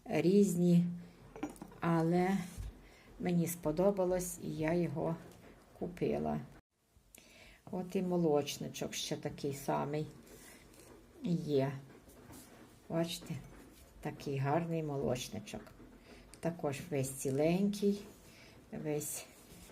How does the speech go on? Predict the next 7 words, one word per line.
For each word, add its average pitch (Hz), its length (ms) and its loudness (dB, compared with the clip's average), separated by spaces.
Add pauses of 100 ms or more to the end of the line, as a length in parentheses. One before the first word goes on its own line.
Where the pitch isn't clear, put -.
(220)
збережений, 147 920 0
має, 139 340 -2
як 151 320 -2
має 131 220 0
бути. 196 440 0 (300)
Він 220 300 6
від 214 320 4